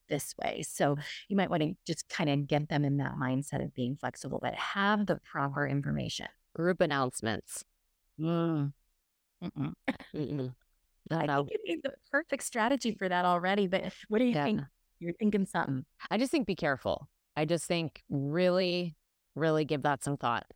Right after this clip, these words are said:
Speaker 2: Because if you really need to know the audience, and if you have a couple individuals in there that are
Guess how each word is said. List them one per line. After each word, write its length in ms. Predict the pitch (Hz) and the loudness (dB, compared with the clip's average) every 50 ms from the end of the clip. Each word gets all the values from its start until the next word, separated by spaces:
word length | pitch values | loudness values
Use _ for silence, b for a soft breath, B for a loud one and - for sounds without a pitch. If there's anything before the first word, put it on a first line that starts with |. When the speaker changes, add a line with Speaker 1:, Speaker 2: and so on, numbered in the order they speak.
| _ _ _ _ _ _ | _ _ _ _ _ _
Speaker 2:
Because 460 | - 180 180 - 190 165 165 160 139 - | -4 -2 0 0 2 2 2 2 2 0
if 180 | - 156 143 | -2 0 0
you 300 | 156 143 139 160 170 160 | -2 -2 0 0 0 2
really 320 | 147 165 175 175 180 180 175 | 2 2 4 4 4 2 2
need 180 | 175 170 151 | 2 0 0
to 140 | - - 160 | 0 0 0
know 260 | 151 147 156 160 165 | 2 2 2 2 2
the 160 | 165 170 170 | 2 2 2
audience, 480 | 156 156 151 151 156 151 147 147 143 - | 2 0 0 0 -2 -2 -2 -2 -4 -4
and 80 | 151 147 | -4 -4
if 100 | - 151 | -2 -2
you 80 | 156 | -2
have 160 | 160 156 147 | 0 0 0
a 60 | 165 - | 0 0
couple 300 | - 165 - 170 165 160 | -2 -2 0 2 2 2
individuals 560 | 151 156 151 151 147 131 151 151 147 135 147 | 2 0 0 0 0 2 2 2 2 2 2
in 100 | 147 151 | 0 0
there 240 | 151 143 143 143 131 | 0 0 0 0 0
that 180 | 143 143 139 | 0 0 2
are 320 | 139 143 143 143 143 143 | 2 2 2 0 0 -2